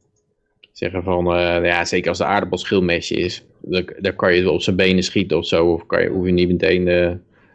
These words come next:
niet meteen om te leggen. Zeker als iemand onder de, helemaal onder de druk zit, ja, maar dat hangt natuurlijk een beetje vanaf, hè. Als hij heel, heel, heel erg hyper is, dan kunnen ze ook wel superkrachten krijgen. We hebben zo iemand gezien die getaserd werd door, <laughs> terwijl die onder de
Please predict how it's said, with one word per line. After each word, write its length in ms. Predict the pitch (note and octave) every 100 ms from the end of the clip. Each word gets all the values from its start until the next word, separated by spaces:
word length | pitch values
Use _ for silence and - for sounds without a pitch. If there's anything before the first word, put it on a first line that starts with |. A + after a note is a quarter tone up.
| -
niet 180 | G2+ F#2
meteen 320 | F#2 F2+ -
om 160 | A2+
te 100 | A2 G2
leggen. 400 | F#2+ F2+ G#2 - - _ _ _ _ _ _ _ _
Zeker 320 | - G#2 F#2+
als 100 | G#2+
iemand 240 | A2+ A2 F#2
onder 220 | B2 A2
de, 60 | G2
helemaal 240 | A2+ G2+
onder 160 | G#2 G#2+
de 120 | G2+
druk 240 | A2 B2+
zit, 260 | - G2+ G2+
ja, 340 | G2 G#2 G2 F#2+
maar 160 | G2+
dat 140 | G#2 - _ _ _ _ _ _ _
hangt 240 | A2 G#2+
natuurlijk 200 | G#2 G2+
een 60 | A2
beetje 180 | G2+ F#2
vanaf, 280 | G2 F2+
hè. 80 | G2
Als 220 | F#2+ G2
hij 100 | A2
heel, 440 | G2 G2 G#2 G2 - _ _
heel, 420 | _ - G#2 G#2+ -
heel 280 | G2 G#2 G2+
erg 140 | F#2
hyper 340 | G2+ A2+ G2+
is, 220 | F2 F#2 -
dan 160 | F#2 - _
kunnen 200 | - G2+
ze 40 | G2
ook 60 |
wel 60 | G2+
superkrachten 720 | G2 B2+ G2 - G2+ - -
krijgen. 280 | - E2+ - -
We 40 |
hebben 180 | - G#2
zo 100 | G2
iemand 320 | F2 A2 A#2+
gezien 260 | - A2+ A#2+
die 120 | A#2
getaserd 540 | - - D3 C3+ A2 G2+
werd 240 | G#2 G#2
door, 320 | G2+ F#2+ - -
<laughs> 220 | E3 -
terwijl 200 | - B2+
die 100 | G#2
onder 180 | A2+ G#2
de 100 | G#2